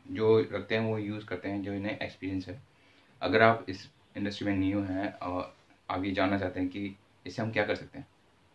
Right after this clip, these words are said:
तो आ, बहुत important है वैसे ये। तो मैं दिखाता हूँ आपको कि इसका क्या important रोल है, ज़्यादा देरी ना करते हुए।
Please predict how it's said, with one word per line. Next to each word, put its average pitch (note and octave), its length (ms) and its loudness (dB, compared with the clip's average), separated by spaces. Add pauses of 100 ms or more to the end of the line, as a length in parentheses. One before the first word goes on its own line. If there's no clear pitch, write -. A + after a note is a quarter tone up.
(160)
तो - 40 -4
आ, F2 300 -2
बहुत A#2 280 4
important G#2 400 4
है F2+ 60 2
वैसे E2+ 200 -6
ये। A#2 160 -2 (960)
तो G#2+ 80 2
मैं A2 140 4
दिखाता A#2 280 4
हूँ B2+ 100 4
आपको C3 280 0
कि C3 140 -8
इसका A#2 200 -6
क्या A2 160 4
important G2+ 420 -2
रोल G2+ 100 -6
है, C3 180 -10 (260)
ज़्यादा G2 220 -2
देरी F#2+ 260 0
ना G2 160 0
करते F2+ 180 -4
हुए। F2 100 -2